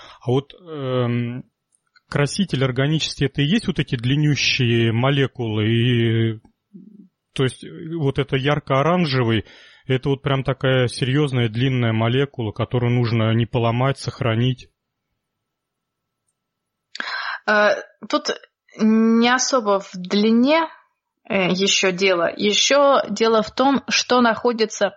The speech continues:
Speaker 2: по бокам вот этой сопряжённой связи. Я ещё, кстати, забыла упомянуть, что то, что находится по бокам этой связи,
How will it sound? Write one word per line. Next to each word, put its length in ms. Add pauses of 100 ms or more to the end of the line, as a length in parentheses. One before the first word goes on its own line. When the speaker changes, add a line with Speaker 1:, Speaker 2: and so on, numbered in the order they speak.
(120)
Speaker 2:
по 80
бокам 480
вот 160
этой 200
сопряжённой 760
связи. 420
Я 160
ещё, 220
кстати, 200
забыла 360
упомянуть, 460
что 260 (640)
то, 100
что 180
находится 560
по 120
бокам 400
этой 200
связи, 520